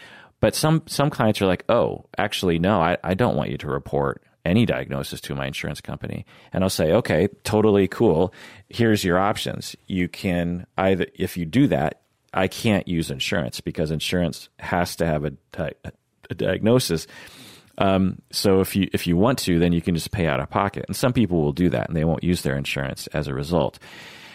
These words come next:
Uh, many patients, when I talk with them about this, they'll be like, "Well, I've been in therapy before, and no one talked about a diagnosis then."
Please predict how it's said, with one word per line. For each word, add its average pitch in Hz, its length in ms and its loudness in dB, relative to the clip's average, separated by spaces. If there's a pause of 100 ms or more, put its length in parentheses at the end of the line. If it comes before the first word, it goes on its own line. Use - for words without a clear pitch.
(280)
Uh, 107 160 0
many 143 360 4
patients, 90 640 0
when 90 320 2
I 87 160 2
talk 101 280 0
with 110 120 -4
them 82 100 0
about 80 240 0
this, 80 180 -2
they'll 87 120 0
be 85 160 2
like, 82 180 0
"Well, 107 280 2
I've 107 120 2
been 170 140 2
in 170 100 2
therapy 110 320 2
before, 85 680 2
and 82 520 0
no 90 200 0
one 107 140 4
talked 90 320 -2
about 76 260 0
a 80 80 0
diagnosis 78 680 -2
then." 98 380 2